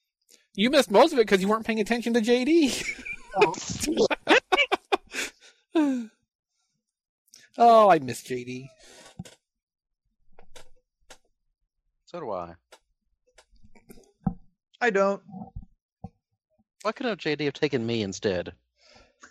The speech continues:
Speaker 2: That way we could all still enjoy him.
Speaker 3: <laughs> Depends on how you mean that phrasing.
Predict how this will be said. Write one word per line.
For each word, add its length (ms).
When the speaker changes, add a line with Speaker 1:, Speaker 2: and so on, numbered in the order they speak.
Speaker 2:
That 120
way 60
we 100
could 100
all 100
still 180
enjoy 260
him. 220
Speaker 3:
<laughs> 160
Depends 220
on 80
how 100
you 180
mean 300
that 220
phrasing. 560